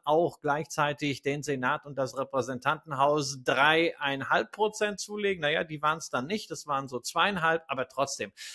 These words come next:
sehr, sehr starkes Ergebnis. Die Börsenparty in den U S A. Ähm, Deregulierung hast du angesprochen,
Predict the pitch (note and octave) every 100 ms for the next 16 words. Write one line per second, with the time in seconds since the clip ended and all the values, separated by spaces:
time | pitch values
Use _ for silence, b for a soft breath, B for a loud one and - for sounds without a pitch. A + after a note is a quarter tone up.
0 | B A#2+ F#3+ A3+ F#3+ G3 E3+ E3+ - -
1 | D#3 E3+ E3 - C3 C3+ F#3+ - G3 E3
2 | - C#3 D3 D3+ G3+ F#3 G3+ G3+ - D#3+
3 | E3 F#3 - A3+ A#3 A3 B B B -
4 | F#3+ G3 F#3 F3+ F3+ E3 D#3 C#3+ - C3+
5 | C#3 F#3+ B3 B3 B B B E3 E3 C#3+
6 | G3+ G#3 F#3+ F3+ G#3+ A3 B3+ G#3+ G#3 -
7 | F3 F#3 G#3+ G#3 - A3 A3+ B3 B3 F#3+